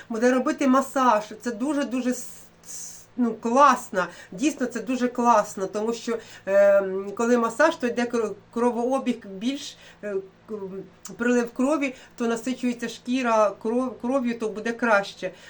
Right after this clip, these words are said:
Дуже класний ефект, дуже гаденька шкіра. Омолоджуюча сироватка, талія, я ж кажу, в цьому каталозі набагато менша ціна, триста сімдесят дев'ять гривень. Поспішайте замовити, ось є вже,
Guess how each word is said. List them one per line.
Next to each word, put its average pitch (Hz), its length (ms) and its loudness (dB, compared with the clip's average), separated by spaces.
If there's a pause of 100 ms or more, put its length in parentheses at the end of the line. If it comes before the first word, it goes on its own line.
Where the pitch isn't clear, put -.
Дуже 262 400 2
класний 220 760 2
ефект, 233 640 -2
дуже 262 260 0
гаденька 233 600 0
шкіра. 277 580 -2 (580)
Омолоджуюча 262 560 0
сироватка, 202 600 -2
талія, 254 520 0
я 214 60 -2
ж - 120 -10
кажу, 196 260 -6
в 190 120 -10
цьому 269 220 0
каталозі 240 640 -4 (180)
набагато 214 580 0
менша 214 360 -4
ціна, 196 340 -4
триста 247 340 -6
сімдесят 202 500 -8
дев'ять 208 280 -6
гривень. 190 300 -4 (220)
Поспішайте 233 640 -4
замовити, 269 640 -2 (720)
ось 220 380 -4
є 196 400 -6
вже, 202 380 -4